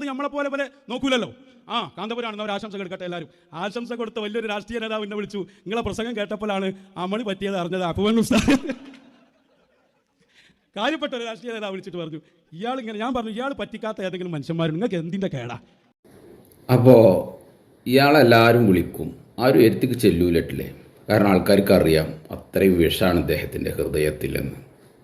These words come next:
Speaker 2: മുഷാവറ കഴിഞ്ഞാൽ നാൽപത് ആലിമീങ്ങൾ അധികവും ഇയാളെ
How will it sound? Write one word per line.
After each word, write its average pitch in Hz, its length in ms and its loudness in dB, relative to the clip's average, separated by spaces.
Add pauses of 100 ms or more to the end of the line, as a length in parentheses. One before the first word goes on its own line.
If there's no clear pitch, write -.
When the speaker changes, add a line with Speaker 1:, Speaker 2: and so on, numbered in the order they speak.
(440)
Speaker 2:
മുഷാവറ 123 540 8
കഴിഞ്ഞാൽ 92 380 4 (220)
നാൽപത് 95 440 2
ആലിമീങ്ങൾ 85 480 0 (300)
അധികവും 85 360 2
ഇയാളെ 80 240 2